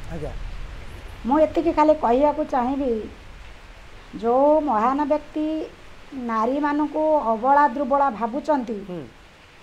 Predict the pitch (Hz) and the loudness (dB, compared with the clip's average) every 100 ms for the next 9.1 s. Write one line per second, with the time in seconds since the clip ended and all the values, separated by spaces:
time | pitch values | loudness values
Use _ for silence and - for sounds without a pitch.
0 | - - - - - - - - - - | -20 -20 -20 -20 -20 -20 -20 -20 -20 -20
1 | - 226 262 277 269 226 302 302 302 339 | -10 -4 -2 0 -2 0 0 0 0 -2
2 | 277 269 294 302 302 330 339 339 269 277 | 2 2 4 2 2 2 2 2 0 -2
3 | 277 - - 330 311 311 320 294 196 170 | -6 -6 -2 0 4 4 2 0 -4 -8
4 | - - - - 160 147 117 - - - | -18 -20 -20 -14 -10 -10 -10 -14 -20 -12
5 | 240 294 320 269 320 330 339 339 320 320 | -6 -2 -2 0 0 2 2 2 2 0
6 | 320 330 320 320 320 320 330 330 285 247 | 0 -2 0 0 4 2 2 0 -2 -4
7 | 180 - - - - - - - 208 202 | -12 -18 -20 -20 -20 -20 -20 -16 -12 -8
8 | 190 220 269 311 320 349 381 - 226 247 | -6 -6 -6 -4 -2 -2 -2 -6 -4 0
9 | 277 | 0